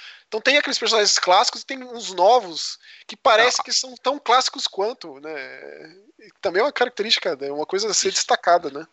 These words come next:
Speaker 2: E só pra reforçar isso, naquela parte em que você, é, olha as artes conceituais,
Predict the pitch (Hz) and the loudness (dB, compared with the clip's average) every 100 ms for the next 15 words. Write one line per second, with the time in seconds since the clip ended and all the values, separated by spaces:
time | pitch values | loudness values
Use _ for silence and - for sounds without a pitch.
0 | - - - 117 135 123 139 143 123 156 | -16 -14 -4 -2 -2 -2 -2 -2 -2 0
1 | 139 107 107 101 107 110 110 107 110 104 | 0 0 -4 -2 0 0 0 -2 -6 -12
2 | 101 - 107 - - - 85 78 - 90 | -12 -10 -10 -10 -12 -8 -4 -4 0 0
3 | 95 95 87 95 - 95 - 92 98 110 | 2 0 0 -4 -4 -12 -14 -12 0 0
4 | 139 101 - | 0 -4 -16